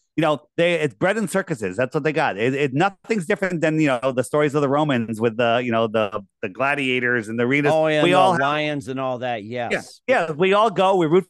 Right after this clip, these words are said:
Speaker 1: for our teams. We win. Our team won. Yay! Unless you're a Jets fan, of course.
Speaker 2: <laughs>
Speaker 1: And then, and then,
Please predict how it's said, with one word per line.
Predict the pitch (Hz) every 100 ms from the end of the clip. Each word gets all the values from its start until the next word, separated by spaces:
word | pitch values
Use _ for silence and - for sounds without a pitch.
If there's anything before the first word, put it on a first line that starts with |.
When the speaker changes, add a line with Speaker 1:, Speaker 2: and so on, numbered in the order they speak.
| -
Speaker 1:
for | 208
our |
teams. | 190 175 180 196 151
We | 139
win. | 143 277 269
Our | 208 180
team | - 254 254
won. | 262 269 247 214
Yay! | 254 262 262 226
Unless | 160 147
you're | 143
a | 113
Jets | 143 143
fan, | - 107
of | 104
course. | - 113 -
Speaker 2:
<laughs> |
Speaker 1:
And | 165 165 240 156 214
then, | 190 202 190 170 - -
and | 180
then, | 214 226